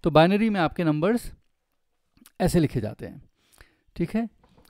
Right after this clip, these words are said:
अब उसी बाइनरी नंबर को दिखाने के लिए असल में, अ, थोड़ा खेलने में मज़ा आएगा, इसलिए बनाया है, और उसी सहारे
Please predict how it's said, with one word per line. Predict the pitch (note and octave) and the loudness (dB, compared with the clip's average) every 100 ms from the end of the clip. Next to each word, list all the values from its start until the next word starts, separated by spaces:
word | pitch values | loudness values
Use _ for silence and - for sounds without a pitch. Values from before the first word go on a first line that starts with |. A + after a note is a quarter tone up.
| _ _ _ | _ _ _
अब | F3 D3+ - | -8 -8 -10
उसी | G3 C4 B3 | -4 -4 0
बाइनरी | E3+ F3+ A3 A3 | 0 2 0 -2
नंबर | G#3 F3+ E3 | -4 -2 -2
को | D#3 | 0
दिखाने | D#3 C3+ D#3 D#3+ | -4 -2 -2 0
के | D3+ | -2
लिए | C3 B2 | -4 -4
असल | - G#2+ | -6 -8
में, | A#2+ D#3 G3+ - _ _ _ _ - | -6 -8 -10 -18 _ _ _ _ -18
अ, | C#3+ A#2 A2+ - _ _ _ _ _ _ _ _ _ _ _ _ _ _ _ _ _ - | -14 -14 -16 -20 _ _ _ _ _ _ _ _ _ _ _ _ _ _ _ _ _ -12
थोड़ा | A#2 | -12
खेलने | - - B2+ B2+ | -10 -10 -8 -6
में | A#2+ | -6
मज़ा | A#2 A#2 | -6 -8
आएगा, | A2+ A2+ C3+ - - - - _ _ - | -10 -12 -16 -16 -18 -20 -20 _ _ -20
इसलिए | - C3+ | -16 -14
बनाया | A#2 A2+ A#2 | -14 -12 -10
है, | B2 E3+ G3 _ _ _ _ _ _ _ _ | -10 -10 -12 _ _ _ _ _ _ _ _
और | F#3 D#3 - - - | -18 -18 -18 -20 -20
उसी | - - | -20 -18
सहारे | C#3 C3+ A#2+ C#3+ F3 | -12 -10 -8 -10 -14